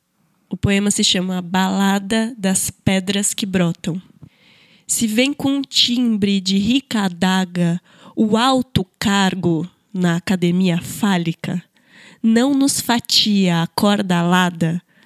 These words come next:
a ponta suja da sua faca. Se é com tinta publicitária, o diploma na moldura cara,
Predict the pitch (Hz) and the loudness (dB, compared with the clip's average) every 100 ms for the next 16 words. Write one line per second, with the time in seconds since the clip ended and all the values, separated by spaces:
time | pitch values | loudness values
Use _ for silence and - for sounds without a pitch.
0 | _ _ _ _ - - - 233 240 - | _ _ _ _ -6 -6 0 0 0 0
1 | 202 - - 226 180 170 165 170 - 262 | 0 0 2 2 2 0 0 -2 0 0
2 | 285 - - - - - - _ _ _ | -2 -4 -8 -8 -18 -20 -20 _ _ _
3 | _ _ - - - - - 226 - 254 | _ _ -20 -20 -16 -6 -2 -2 -2 -2
4 | 226 - 339 349 247 - 220 214 220 220 | 0 0 0 0 -2 0 2 2 2 0
5 | - 220 190 175 160 151 160 - - 247 | 0 0 2 2 2 0 -2 -10 -2 2
6 | 214 254 _ 311 330 226 180 165 170 - | 4 2 _ 2 4 4 2 -2 -4 -2
7 | 202 190 196 190 202 269 202 - 202 180 | 2 4 2 2 2 2 0 0 2 2
8 | 170 170 | 2 -2